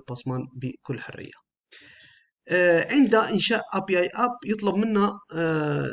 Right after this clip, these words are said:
عندما نن-، ننشئ يعني application سواء كانت، آه، ويب app أو إيه بي آي app، فهو ينشئ لنا app service plan. فالاب سيرفيس بلان ما هي؟ هي عبارة عن شبه كونتينر، يعني شبه كونتينر يعني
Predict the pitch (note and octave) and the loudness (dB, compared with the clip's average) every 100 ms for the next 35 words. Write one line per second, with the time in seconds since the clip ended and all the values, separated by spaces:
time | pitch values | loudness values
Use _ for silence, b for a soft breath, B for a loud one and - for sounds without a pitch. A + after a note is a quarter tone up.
0 | - C#3 D3+ D3 D3 D3+ D3+ D#3+ C#3+ - | -6 -2 2 2 2 -2 -2 -2 0 -2
1 | C3 C3 C3+ D3 E3+ - D3 C#3 - C#3 | -4 -4 -8 -4 -2 0 -2 -4 -8 -6
2 | C3+ C3+ C#3 C#3 C3+ C3+ B2+ B2+ B2 A#2+ | -2 -2 0 -2 -2 -8 -8 -6 -4 -2
3 | C3 D#3 F3+ G3 - E3 F3+ - D3 D3 | -2 0 0 -2 -6 -4 -4 -4 -10 -4
4 | C3+ - G3+ A#3 A#3 G#3+ G#3 G#3+ G3+ F3+ | -2 -2 -2 -4 -2 0 2 2 2 0
5 | G3 - - D#3+ E3 E3 D#3 - _ _ | 0 -2 -4 -2 0 0 -2 -8 _ _
6 | D3+ E3 - D3+ C3+ C#3 - G3+ D#3 B2 | -4 -2 -2 -2 0 0 0 0 0 -2
7 | - _ _ b b b b b - B3 | -10 _ _ b b b b b -2 0
8 | - - G#4+ - C4 - A3+ G#3 G#3 - | 2 2 2 4 2 0 0 0 -2 -2
9 | B3 A#3 F#3 E3 C#3+ B2+ C3 A#3+ - - | -2 0 0 0 0 0 -2 -2 0 -2
10 | G#3 G#3+ F#3+ G#3 - _ _ - C4+ - | -2 -2 0 -2 -4 _ _ 0 4 8
11 | D4 G3+ C3+ - F#3 - D#3 A#2 C3 B2+ | 6 4 -2 0 -2 0 -2 -2 -2 -2
12 | C3+ D3+ D3+ A3 D#3+ - D#3+ C#3+ B2+ A#2 | 0 0 0 -2 -4 -4 -4 -2 -2 -4
13 | A2+ G#2+ | -8 -12